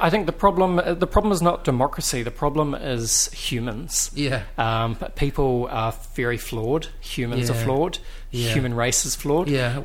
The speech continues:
Speaker 1: And
Speaker 2: Well, which is why when I had Tourette's on last week, and he, he, he, he said, uh, he's very, um, sh-, shamelessly into the Marxist system. I'm like, "Well, even in that collective socialist system,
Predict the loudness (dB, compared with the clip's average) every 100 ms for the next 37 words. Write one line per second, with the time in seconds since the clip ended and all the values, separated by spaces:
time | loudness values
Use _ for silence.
0 | -2 0 2 2 0 -6 -2 2 4 4
1 | 2 4 6 6 6 4 4 2 0 -2
2 | 0 0 0 2 0 -2 -4 -2 -4 -2
3 | -4 -4 -6 -6 -6 -4 -4 -4 -6 -4
4 | -4 -2 -4 -4 -4 -4 -6 -4 -2 -4
5 | -8 -12 -12 -12 -10 -6 -4 -4 -4 -2
6 | 0 0 -2 -2 -2 -4 -10 -8 -2 -2
7 | 0 2 2 0 -2 -2 -2 -2 -2 -2
8 | 0 -2 -2 0 0 0 0 2 2 2
9 | 0 0 0 -2 -4 0 0 2 -2 -2
10 | -4 -4 -2 -2